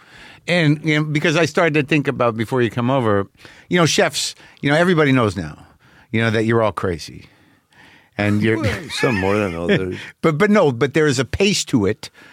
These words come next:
Speaker 1: It was sort of a secret among kitchen people, you know, or people who worked in restaurants. But now people like, you know, like The Bear, the T V show. Now everybody knows that, uh, chefs in kitchens are, are exciting and they're crazy and they're chaotic and sometimes it's completely
Speaker 2: Creative is all of the above.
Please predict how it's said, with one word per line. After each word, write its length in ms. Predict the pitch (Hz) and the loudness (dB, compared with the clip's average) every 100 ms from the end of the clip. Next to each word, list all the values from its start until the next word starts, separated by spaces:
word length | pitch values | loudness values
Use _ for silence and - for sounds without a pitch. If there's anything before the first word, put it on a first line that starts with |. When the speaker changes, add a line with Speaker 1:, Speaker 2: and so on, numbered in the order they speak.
| - | -2
Speaker 1:
It 40 | 151 | 0
was 140 | 185 | 2
sort 160 | 254 220 | 2 2
of 80 | 170 | 0
a 60 | |
secret 400 | - 226 - 147 | 0 -2 0 0
among 260 | 127 123 123 | 2 2 2
kitchen 340 | 208 - 131 | 0 0 -2
people, 460 | 120 101 101 107 - - - - | 0 -2 -2 -6 -12 -20 -6 0
you 80 | 139 | 2
know, 80 | |
or 80 | 139 | 4
people 260 | - 147 143 | 2 4 4
who 60 | |
worked 240 | 135 139 135 | 4 2 2
in 100 | 123 | 2
restaurants. 400 | 165 - 117 - | 2 2 0 0
But 140 | 135 | 0
now 140 | 139 135 | 0 0
people 260 | 156 143 | -2 0
like, 240 | 131 120 - | 0 0 -2
you 80 | 120 | -4
know, 80 | |
like 220 | 113 120 - | 0 -2 -2
The 80 | |
Bear, 400 | 107 123 139 107 | -2 0 2 2
the 100 | 95 | 0
T 180 | 92 113 | -2 -2
V 140 | 107 147 | -2 -4
show. 340 | - - - - - - | -6 -10 -12 -20 -12 -4
Now 120 | 143 | 0
everybody 360 | 175 165 151 127 | 0 2 2 2
knows 400 | 98 - - - - - - | -2 -8 -20 -20 -20 -20 -6
that, 300 | 117 117 - | -2 -2 0
uh, 180 | 117 110 | 0 0
chefs 380 | - 123 - 107 | 0 -2 -2 -6
in 160 | 101 | -4
kitchens 420 | - 104 92 82 | -4 -4 -6 -10
are, 180 | 82 82 - - _ - | -12 -14 -16 -20 _ -4
are 220 | 104 101 | 0 0
exciting 600 | 95 - 117 117 117 107 | -2 -2 0 0 -2 -2
and 100 | 87 | -4
they're 100 | 95 | -6
crazy 460 | - 110 110 110 | -2 -2 -2 -4
and 140 | 95 87 | -4 -6
they're 80 | - | -6
chaotic 560 | 98 98 104 101 92 | -4 -2 0 -2 -6
and 100 | 85 | -10
sometimes 480 | - 90 95 87 78 | -10 -8 -6 -8 -10
it's 140 | - | -16
completely 400 | - 92 107 170 | -10 -4 0 0
Speaker 2:
Creative 320 | 151 139 151 160 | 2 2 2 0
is 160 | 151 | 0
all 140 | 151 135 | 2 2
of 100 | 104 | 0
the 80 | 95 | -2
above. 320 | 87 87 | -2 -4